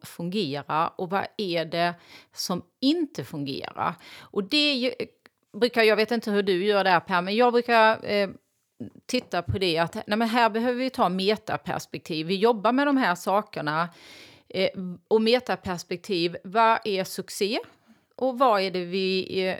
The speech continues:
ska jobba mindre utav, och vad är det vi eventuellt behöver utveckla? Och när jag läste den här boken, så var hela boken en metakunskapsbok, där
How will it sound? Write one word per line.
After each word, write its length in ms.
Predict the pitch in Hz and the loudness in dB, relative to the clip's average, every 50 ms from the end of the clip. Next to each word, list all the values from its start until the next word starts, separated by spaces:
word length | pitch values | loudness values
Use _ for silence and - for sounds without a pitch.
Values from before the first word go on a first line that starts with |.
| - | -6
ska 220 | - - - - 196 | -10 -8 -4 -2 0
jobba 220 | 196 190 175 185 | 0 0 0 0
mindre 520 | 196 202 214 190 165 156 156 147 147 151 | 2 2 2 2 0 -2 -4 -4 -4 -4
utav, 440 | 156 156 - - 143 147 156 165 160 - | -4 -4 -4 -2 0 2 2 2 0 -2
och 120 | 175 160 | -4 0
vad 260 | 180 185 156 160 156 | 2 2 2 2 2
är 80 | 165 160 | 0 -2
det 60 | 160 | -2
vi 120 | 156 160 | -4 -4
eventuellt 580 | - 165 156 160 160 - - 170 - - - _ | -2 -2 -2 -2 -4 -4 -6 -6 -6 -8 -8 _
behöver 380 | - 170 165 156 151 147 156 - | -6 -6 -4 -4 -4 -6 -6 -4
utveckla? 720 | - 190 202 - - - - - - - - 160 160 175 - | -4 -4 -4 -6 -8 -10 -10 -10 -10 -8 -2 2 2 2 4
Och 120 | - 220 | 2 2
när 120 | 226 254 254 | 2 2 2
jag 80 | 254 | 4
läste 340 | 247 254 277 294 - - 226 | 4 4 2 2 0 -4 -6
den 120 | 208 214 | -4 -4
här 180 | 208 220 202 185 - | -2 -2 -2 -2 -2
boken, 540 | - 196 156 - - - - 151 170 185 170 170 - _ - - - - - | -2 -4 -4 -6 -12 -10 -6 -4 -4 -2 -4 -6 -10 _ -20 -20 -20 -20 -12
så 180 | - - 220 | -6 -6 -4
var 260 | 202 214 262 165 185 | 0 0 2 4 2
hela 340 | 180 175 233 247 240 214 190 | 2 4 4 4 4 2 0
boken 560 | 202 185 214 208 170 156 - - - - 160 | -2 0 0 0 -2 -2 -6 -8 -8 -6 -4
en 280 | 151 160 160 165 175 180 | -2 -2 -2 -2 0 0
metakunskapsbok, 2250 | 190 202 214 233 262 262 - - _ _ - 165 147 147 147 151 - - - - _ - - - 185 175 165 156 - - 165 156 151 - - - 175 135 - 156 151 156 170 175 170 - - 185 | 0 0 2 2 2 0 -2 -6 _ _ -2 0 2 2 2 0 -2 -8 -20 -20 _ -10 -6 -6 -4 -4 -4 -6 -6 -2 -2 -2 -2 -2 -6 -10 -8 -6 -6 -4 -4 -4 -4 -4 -6 -8 -10 -6
där 300 | 170 196 185 185 190 | -2 2 2 2 2